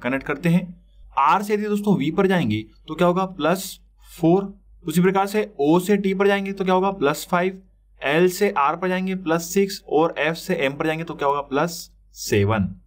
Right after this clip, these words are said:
क्लियर है? तो यहाँ पर एक सीरीज फॉलो हो रही है, यहीं पर लिख लेते हैं, प्लस फ़ोर, प्लस फ़ाइव, प्लस सिक्स और प्लस सेवन।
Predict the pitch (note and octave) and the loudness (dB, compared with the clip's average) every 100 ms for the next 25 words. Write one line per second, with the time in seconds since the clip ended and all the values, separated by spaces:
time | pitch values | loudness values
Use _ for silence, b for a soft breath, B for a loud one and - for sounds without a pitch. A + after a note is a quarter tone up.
0 | _ _ C3+ D#3 G3+ G#3+ _ - A#2+ C#3 | _ _ 0 2 2 -2 _ -4 0 0
1 | D#3+ E3+ F3 E3 E3+ E3+ E3 E3+ F3 F3+ | 0 -2 0 0 2 2 2 4 2 2
2 | G#3 - _ _ _ - G#2+ B2+ C#3 D#3 | -2 -6 _ _ _ -6 0 0 2 0
3 | D#3 E3 F#3 G#3 G3+ - C#3 - - E3+ | 2 2 0 -2 -6 -2 -2 -2 0 2
4 | F#3 F#3 - _ D3+ C#3 - - D#3+ F3 | 2 0 -16 _ -2 -2 -2 -2 -2 -2
5 | F3+ _ _ - - C#3 - - F3 F3 | -8 _ _ -14 -2 -2 -2 0 0 2
6 | C#3+ F3+ - - A#2 A2+ - G2+ F2 | 0 0 -6 -6 -2 -2 -2 -4 -4